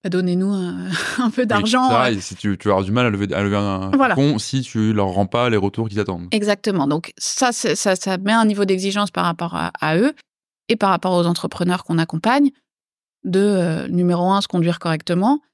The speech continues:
Speaker 1: euh, de, euh, effectivement tenir, euh, nos engagements, euh, de soutien, de dédier du temps, enfin voilà, de s'impliquer à leur côté.
Speaker 2: Mm.
Speaker 1: Euh, et puis, il y a plein d'autres parties prenantes autour de nous. Donc, elle est, elle est très importante aussi, cette, euh, cette valeur-là.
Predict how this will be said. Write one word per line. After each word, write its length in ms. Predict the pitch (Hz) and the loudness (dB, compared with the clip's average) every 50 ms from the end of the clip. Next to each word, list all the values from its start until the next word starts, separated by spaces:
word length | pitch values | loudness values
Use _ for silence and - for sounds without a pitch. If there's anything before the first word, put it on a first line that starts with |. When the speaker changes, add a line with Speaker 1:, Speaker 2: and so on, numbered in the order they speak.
| _ _ _ _ - | _ _ _ _ -6
Speaker 1:
euh, 460 | 202 208 196 185 180 185 185 185 185 | -4 -4 -2 -2 -2 -2 -2 -2 -4
de, 180 | 180 175 180 196 | -2 -2 0 0
euh, 380 | 202 208 208 196 185 175 170 170 - _ _ _ _ _ - | 2 2 2 2 2 0 0 -2 -6 _ _ _ _ _ -12
effectivement 480 | 180 - 185 170 - - 190 196 196 196 | -10 -8 -8 -8 -6 -2 0 0 0 2
tenir, 380 | - 190 185 190 202 208 196 | 2 2 2 2 2 2 2
euh, 140 | 190 175 170 | 2 2 2
nos 200 | 165 165 165 165 165 | 4 2 2 2 2
engagements, 600 | 165 165 175 165 165 170 180 190 202 202 196 190 | 0 2 0 0 0 0 0 0 0 0 0 -2
euh, 160 | 175 165 165 | -2 -2 -4
de 120 | 156 165 160 | -4 -6 -8
soutien, 560 | - - 175 165 - 208 214 247 277 294 285 | -8 -10 -10 -6 -2 0 2 4 4 4 4
de 260 | 247 220 208 208 208 202 185 | 2 2 0 0 0 -2 -2
dédier 400 | 175 175 202 208 196 214 220 196 | 0 0 2 2 4 2 2 2
du 160 | 190 180 165 | 0 -2 -2
temps, 280 | - 240 240 269 294 - _ _ _ _ _ _ _ | 0 2 2 2 2 -2 _ _ _ _ _ _ _
enfin 80 | 202 180 | 0 0
voilà, 180 | 185 151 117 | 0 0 0
de 120 | 160 170 175 | -2 -2 0
s'impliquer 580 | - 262 254 247 - 247 220 - 254 254 262 | 0 0 0 0 -2 -4 -2 0 2 2 4
à 80 | 247 226 | 4 2
leur 180 | 202 190 - | 2 0 -2
côté. 300 | - 214 190 - 165 165 - _ _ _ | -2 -4 -2 -2 -4 -8 -10 _ _ _
Speaker 2:
Mm. 120 | 127 131 135 - - - | -2 -2 -2 -4 -6 -6
Speaker 1:
Euh, 160 | - 90 87 - - | -4 -4 -4 -2 -2
et 80 | - 165 | -4 -2
puis, 140 | - 202 214 | -2 -2 0
il 60 | 208 | 2
y 80 | 185 | 2
a 60 | 170 151 | 0 0
plein 240 | - - 208 214 220 | 0 0 2 4 4
d'autres 160 | 226 233 - | 4 4 2
parties 240 | 208 185 - - 190 | 0 -2 -4 -6 -6
prenantes 360 | - - 185 190 202 208 - | -4 -2 0 0 0 -2 -4
autour 220 | 185 175 - 175 170 | -6 -8 -8 -4 -4
de 100 | 165 160 | -2 0
nous. 120 | 165 156 | 0 0
Donc, 260 | 143 185 190 170 - - _ _ | 0 0 -2 -2 -4 -10 _ _
elle 140 | - 208 208 | 0 2 4
est, 140 | 202 190 175 | 2 2 2
elle 200 | - 202 202 202 | 2 2 2 2
est 400 | 202 202 196 196 196 196 196 - - | 2 0 0 -2 -2 -4 -6 -6 -6
très 280 | - 160 - 285 277 277 | -4 0 0 2 2 2
importante 460 | 247 220 233 220 - - 233 220 226 | 2 2 0 -2 -2 -2 -2 -2 -2
aussi, 240 | 214 - - 240 226 | -4 -4 -4 -4 -4
cette, 280 | - 214 196 - - | -4 -4 -4 -2 0
euh, 180 | 170 165 165 170 | 0 2 2 0
cette 240 | - - 185 170 170 | 0 0 0 0 0
valeur-là. 500 | 170 170 170 170 180 196 233 277 285 | 2 2 2 2 2 2 2 2 0